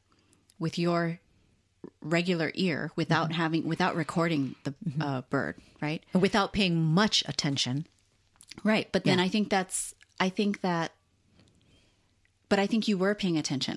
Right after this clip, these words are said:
Speaker 1: I think you were paying atten-, you were just finely tuned because you have such a good relationship with being quiet. You are finely tuned to the bird. You are
Speaker 2: Hmm.
Speaker 1: finely tuned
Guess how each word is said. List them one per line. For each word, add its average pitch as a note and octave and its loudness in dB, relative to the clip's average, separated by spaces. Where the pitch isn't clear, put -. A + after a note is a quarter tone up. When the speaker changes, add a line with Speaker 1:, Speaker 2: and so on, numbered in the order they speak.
Speaker 1:
I E3 2
think F3+ 0
you F3+ -2
were E3+ 0
paying E3+ 0
atten-, F3 -2
you E3+ -2
were D#3+ -2
just E3 -2
finely F#3+ 0
tuned F#3 0
because E3+ -2
you F#3 0
have E3+ -2
such D#3+ -4
a D#3 -6
good D3 -4
relationship D#3 0
with D3+ -4
being C#3+ -2
quiet. D3 -6
You F#3 -2
are F3+ 0
finely F#3 -2
tuned E3 -2
to - -6
the D#3 -6
bird. - -6
You F3 0
are E3 2
Speaker 2:
Hmm. C3+ -4
Speaker 1:
finely F#3 0
tuned E3 -2